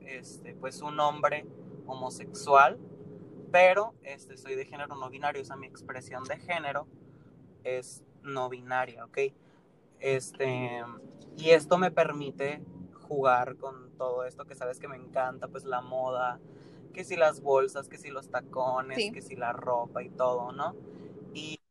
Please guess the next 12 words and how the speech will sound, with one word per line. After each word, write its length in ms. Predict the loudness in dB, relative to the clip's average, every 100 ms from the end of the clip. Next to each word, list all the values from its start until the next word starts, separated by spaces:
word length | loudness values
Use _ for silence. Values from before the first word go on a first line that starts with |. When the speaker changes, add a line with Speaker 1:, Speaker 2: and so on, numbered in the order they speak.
| _ _
Speaker 1:
justo 480 | 8 8 8 8 8
de 100 | 8
ahí 260 | 4 2 -8
nació, 720 | -8 -8 -12 -6 -2 -2 -4 -14
este, 720 | -16 -16 -18 -18 -18 -18 -18 -18 -18 -18 -18 -18 -18 -18 -16 -10
como, 300 | -6 -6 -6
mm, 1300 | -10 -14 -18 -18 -16 -16 -14 -14 -14 -12 -12 -12 -12
se 160 | -4
podría 220 | 2 4 4
decir, 280 | 2 0
esta, 680 | 0 -2 4 8 10 10 6 2 -8
Speaker 2:
Ajá. 240 | -2 -2